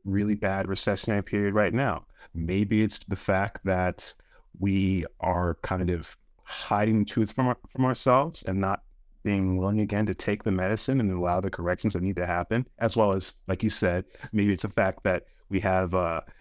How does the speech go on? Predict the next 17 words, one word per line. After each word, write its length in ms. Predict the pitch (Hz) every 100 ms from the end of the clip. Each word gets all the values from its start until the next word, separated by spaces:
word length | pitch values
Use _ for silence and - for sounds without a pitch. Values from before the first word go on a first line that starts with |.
| -
a 60 | 110
jobs 520 | - 110 104 104 -
program 680 | - 117 110 117 110 113 117
that 140 | 104 -
also 260 | 95 104
doubles 560 | 87 98 95 98 95 - 110
as 600 | 98 92 92 90 - - - - - - - -
a 220 | 107 107
number 400 | 98 95 104 98
of 200 | 92 98
government, 720 | - 101 101 95 - - - _ _ _
you 120 | 104 92
know, 280 | 90 87 85 87
jobs 600 | 98 90 90 101 - -
or 100 | 95
government, 800 | - 92 95 92 85 - - - -
um, 560 | 87 85 82 80 80